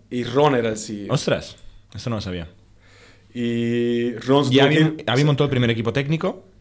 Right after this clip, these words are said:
Speaker 2: fichó las personas,
Speaker 1: Sí.
Speaker 2: las lideró,
Speaker 1: Sí.
Speaker 2: hasta que se, se cam-, hicisteis el cambio de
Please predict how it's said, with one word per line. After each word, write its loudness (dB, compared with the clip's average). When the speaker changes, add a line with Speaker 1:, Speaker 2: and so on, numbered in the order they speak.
Speaker 2:
fichó -2
las -2
personas, -2
Speaker 1:
Sí. 0
Speaker 2:
las -4
lideró, -2
Speaker 1:
Sí. -4
Speaker 2:
hasta -4
que -4
se, -2
se -12
cam-, -8
hicisteis -6
el -4
cambio -2
de -2